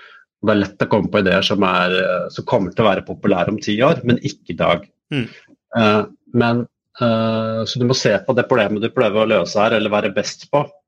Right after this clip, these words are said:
Speaker 1: Er du god nok? Det holder jo ikke å være, eh, like bra som markedsleder, hvis det finnes en markedsleder da.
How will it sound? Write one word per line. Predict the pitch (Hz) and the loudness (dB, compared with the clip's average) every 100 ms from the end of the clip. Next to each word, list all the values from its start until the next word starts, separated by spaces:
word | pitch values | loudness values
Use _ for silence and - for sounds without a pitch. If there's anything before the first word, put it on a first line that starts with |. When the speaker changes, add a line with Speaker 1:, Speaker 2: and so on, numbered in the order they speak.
| _ _ _ _ _ _ | _ _ _ _ _ _
Speaker 1:
Er | - 110 | -2 0
du | 117 | 2
god | 113 | 2
nok? | 156 165 | 2 0
Det | - | 0
holder | 113 104 | 0 0
jo | |
ikke | - | 0
å | 143 | 2
være, | 131 95 101 107 107 104 104 - | 4 4 2 2 2 2 0 -4
eh, | - 110 104 104 | -6 -4 -2 -2
like | 101 110 92 - | -2 -2 -2 -2
bra | 101 92 - | 0 2 0
som | 135 | 2
markedsleder, | 120 98 - - 101 104 175 110 | 0 0 -6 -6 -2 0 0 -2
hvis | 104 | -6
det | 101 | -4
finnes | 101 87 | -4 -4
en | 95 | -6
markedsleder | 90 95 - 90 | -6 -8 -6 0
da. | 101 | -2